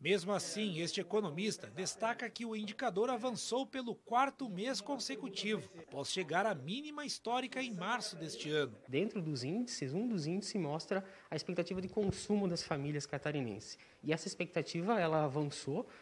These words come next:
Speaker 2: né, grande nesse último mês, e isso mostra que, no futuro próximo, provavelmente o avanço do consumo atual vai ser melhor do que nesse momento.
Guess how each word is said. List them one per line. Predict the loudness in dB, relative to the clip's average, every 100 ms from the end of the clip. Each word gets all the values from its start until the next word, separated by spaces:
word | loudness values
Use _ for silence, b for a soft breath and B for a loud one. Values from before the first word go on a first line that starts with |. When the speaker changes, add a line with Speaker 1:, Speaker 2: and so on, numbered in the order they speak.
| B
Speaker 2:
né, | -4 -2
grande | 0 2 4 6 4
nesse | 2 -2 -2
último | -4 -4 -2 -2
mês, | 0 -2 -4 B B
e | -2
isso | -2 0
mostra | 0 0 0 -2 -6
que, | 0 0 0 B 0
no | 2
futuro | 2 -2 0 0
próximo, | 2 2 2 2 -2 -2 B -2
provavelmente | 2 2 2 2 4 2 2
o | 2
avanço | 2 4 4 2 0
do | -4
consumo | 0 0 0 -2
atual | -2 4 4 6
vai | 4 2
ser | 2
melhor | 2 4 4 2 2
do | 0
que | 0
nesse | -2 0
momento. | 0 0 -4 -10